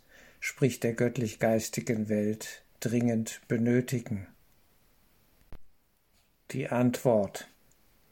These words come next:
Das Problem ist, dass das Ganze allein theoretisch durchdacht nicht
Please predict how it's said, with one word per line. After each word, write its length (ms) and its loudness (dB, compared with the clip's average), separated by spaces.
Das 260 0
Problem 640 4
ist, 280 -2
dass 160 2
das 280 -2
Ganze 720 4
allein 680 4
theoretisch 840 4
durchdacht 1080 0
nicht 800 0